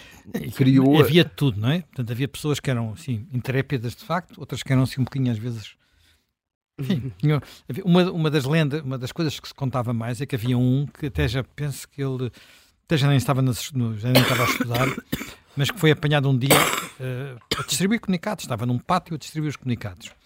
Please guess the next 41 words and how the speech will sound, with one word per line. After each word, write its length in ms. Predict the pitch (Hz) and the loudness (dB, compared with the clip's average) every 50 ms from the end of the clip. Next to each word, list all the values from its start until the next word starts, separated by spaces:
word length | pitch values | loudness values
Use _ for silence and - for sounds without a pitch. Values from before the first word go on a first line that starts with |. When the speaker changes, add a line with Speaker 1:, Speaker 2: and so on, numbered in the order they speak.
| _ _ _ _ | _ _ _ _
Speaker 1:
E 60 | - | -4
chegou 280 | 117 - - - 151 143 | -4 -4 -2 0 0 0
o 60 | 123 | 2
contínuo, 420 | - 151 160 156 - 220 233 - - | 2 2 0 2 2 0 -2 -4 -4
que 100 | - 127 | -4 -2
era, 120 | 110 101 104 | -2 -2 -4
habitualmente 540 | 110 107 110 - - 113 120 120 - - - | -4 -6 -6 -4 -2 -2 0 -2 -2 -4 -6
havia 180 | - - - 110 | -4 -2 -2 -2
um 60 | 113 | -2
Speaker 3:
Uhum. 40 | - | -2
Speaker 1:
contínuo 420 | - 120 113 - - 135 123 101 | -2 -2 0 2 2 2 2 2
que 60 | - | 0
fazia 220 | 123 113 107 120 110 | -4 -4 -4 -4 -6
esse 200 | - - - 120 - | -8 -12 -16 -18 -16
papel, 420 | - 127 - - 160 160 165 165 - - _ _ _ _ _ _ | -14 -16 -6 -2 -2 -2 -2 -2 -6 -12 _ _ _ _ _ _
chegou 240 | _ - - 156 147 | _ -2 2 2 2
o 40 | 135 | 2
contínuo 340 | - 147 139 120 156 156 139 | 2 0 -2 0 -2 -2 -2
e 40 | 117 | -2
disse: 120 | 110 - | -2 0
"Dê-me 140 | 160 160 156 | 2 2 2
os 80 | 135 - | 0 0
comunicados 460 | - 147 143 - - 131 123 - - | -2 -2 -2 0 0 -2 -4 -4 -8
todos." 340 | - 110 104 - - - _ _ _ _ _ _ _ _ _ _ _ _ - | -12 -14 -16 -16 -20 -20 _ _ _ _ _ _ _ _ _ _ _ _ -16
E, 120 | 151 - - | -16 -8 -4
não, 180 | 139 135 131 143 | -2 0 2 4
ele 160 | 156 160 160 | 6 6 6
deu-lhe, 240 | 139 185 175 165 160 | 6 4 4 2 2
deu-me 220 | 143 175 185 190 190 | 2 4 4 4 2
um, 260 | 131 160 185 175 156 | 0 -2 -6 -8 -8
"O 40 | 143 | -4
que 100 | - - | -4 -4
é 40 | 196 | -2
que 40 | - | 0
está 120 | - 202 | 0 0
a 40 | 180 | 0
distribuir?" 520 | - - - 156 147 123 120 113 98 92 95 | 0 -2 -2 -2 -2 -2 -2 -4 -8 -10 -12
Ele 100 | 104 107 | -14 -10
deu-lhe 180 | 110 127 127 135 | -8 -6 -6 -6
um 60 | 131 | -6
comunicado. 440 | - - 156 143 113 120 101 90 | -8 -10 -12 -10 -10 -12 -14 -14